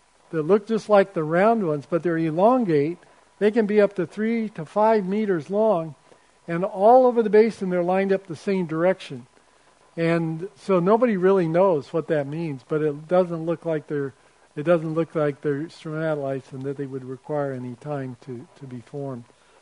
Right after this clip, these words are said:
So that's, that's a big one. Plus, in,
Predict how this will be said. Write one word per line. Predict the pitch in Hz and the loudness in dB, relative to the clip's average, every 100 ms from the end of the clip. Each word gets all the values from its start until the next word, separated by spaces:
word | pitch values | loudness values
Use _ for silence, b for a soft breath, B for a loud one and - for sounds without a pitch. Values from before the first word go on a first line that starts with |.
| b | b
So | - 160 | -4 2
that's, | 175 175 - | 4 2 -6
that's | - 175 160 | -4 -4 -4
a | 139 | -8
big | 156 143 | -8 -6
one. | 147 | -10
Plus, | 139 214 208 - b b b b | 0 4 4 0 b b b b
in, | 170 160 160 | -8 -6 -6